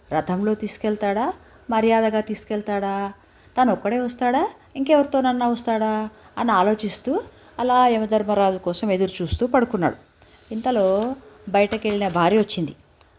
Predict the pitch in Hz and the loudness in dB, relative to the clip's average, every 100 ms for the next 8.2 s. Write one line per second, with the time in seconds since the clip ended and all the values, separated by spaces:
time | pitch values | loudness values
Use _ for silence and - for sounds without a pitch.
0 | 220 220 220 220 208 175 180 226 220 214 | -4 0 2 0 2 0 0 -2 -2 -2
1 | 208 254 214 233 247 247 190 175 175 208 | -2 0 0 0 -2 -2 -6 -4 -4 -2
2 | 233 247 254 254 - - - 208 202 165 | -4 -2 -4 -6 -10 -20 -4 0 2 2
3 | 185 196 247 180 165 196 220 226 220 220 | 0 -2 -2 0 0 0 -4 -4 -4 -2
4 | 226 240 247 262 214 214 190 190 180 175 | 0 0 0 -2 -2 -2 -4 -6 -6 -4
5 | 294 415 - - - 254 247 240 226 220 | -6 -8 -20 -14 -4 0 0 2 0 0
6 | 175 - 240 226 220 160 - - _ - | -2 -2 0 0 0 -6 -10 -16 _ -20
7 | _ - 262 262 240 254 247 254 214 196 | _ -2 0 2 2 2 0 -2 -4 -4
8 | 220 | -6